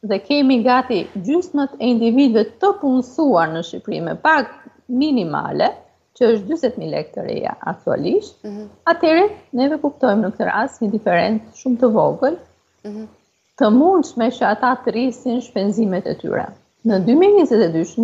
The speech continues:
Speaker 1: edhe nga të dhëna që juve keni përcjellë, por
Speaker 2: Mhm,
Speaker 1: edhe
Speaker 2: mhm.
Speaker 1: televizioni juaj ka analizuar,
Speaker 2: Po.
Speaker 1: shikohet që ka një rritje edhe të zërit të duhanit dhe më pak argëtime
Speaker 2: Po.
Speaker 1: dhe kulturë. Kjo vlen, kjo shikohet në këtë rast edhe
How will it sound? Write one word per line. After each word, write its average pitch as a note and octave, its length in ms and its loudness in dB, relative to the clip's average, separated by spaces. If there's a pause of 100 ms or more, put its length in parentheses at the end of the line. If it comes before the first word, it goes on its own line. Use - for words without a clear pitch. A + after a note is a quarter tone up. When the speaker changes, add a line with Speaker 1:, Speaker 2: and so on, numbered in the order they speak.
Speaker 1:
edhe E3 160 -2
nga E3 160 0
të E3 160 -2
dhëna A3+ 380 2
që F#3 540 -6 (340)
juve G#3 340 0
keni E3 180 -4
përcjellë, F3 500 0
por F#3 120 -4
Speaker 2:
Mhm, F#3 80 -2
Speaker 1:
edhe D#3+ 340 0
Speaker 2:
mhm. G#3+ 160 -14 (220)
Speaker 1:
televizioni G3 460 0
juaj F#3 260 2
ka F#3+ 80 -2
analizuar, F3 800 0
Speaker 2:
Po. - 100 -14
Speaker 1:
shikohet D#4 540 -2
që C#4 120 -8
ka C#4 100 -2
një C4 240 0
rritje C4+ 320 -4
edhe G#3 280 -2
të A#3+ 120 -18
zërit C4 280 0
të A#3+ 180 -4
duhanit G#3+ 560 -2
dhe G#3 80 0
më G3+ 200 -2
pak G3 240 0
argëtime F#3+ 400 -4
Speaker 2:
Po. F3+ 140 2
Speaker 1:
dhe E3+ 100 0
kulturë. E3+ 480 -4 (580)
Kjo C#4+ 180 4
vlen, D#4 360 0
kjo D#4+ 220 -2
shikohet D#4 580 -2
në C#4 120 0
këtë C4+ 140 -4
rast C#4+ 320 -2
edhe C#4 340 -2